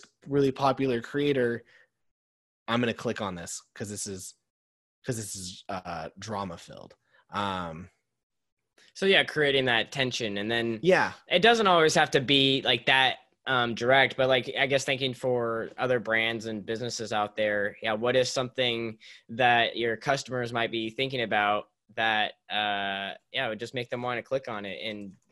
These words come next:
Speaker 2: you know, builds up that, I don't know, idea of, like, what, a, a sense of, like, suspense or, like, a thrill and,
Speaker 1: Yeah.
Speaker 2: and wanting to,
Speaker 1: You
Speaker 2: you know,
Speaker 1: need
Speaker 2: learn
Speaker 1: a,
Speaker 2: more.
Speaker 1: when they,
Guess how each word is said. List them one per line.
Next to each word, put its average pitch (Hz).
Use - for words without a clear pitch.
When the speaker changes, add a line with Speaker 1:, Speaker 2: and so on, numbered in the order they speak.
Speaker 2:
you 110
know, 98
builds 113
up 107
that, 107
I 117
don't 113
know, 110
idea 127
of, 117
like, 117
what, 123
a, 139
a 143
sense 151
of, 123
like, 127
suspense 143
or, 123
like, 127
a 120
thrill 143
and, 123
Speaker 1:
Yeah. 185
Speaker 2:
and 120
wanting 127
to, -
Speaker 1:
You 113
Speaker 2:
you 165
know, 185
Speaker 1:
need 208
Speaker 2:
learn 208
Speaker 1:
a, 175
Speaker 2:
more. 151
Speaker 1:
when 160
they, 185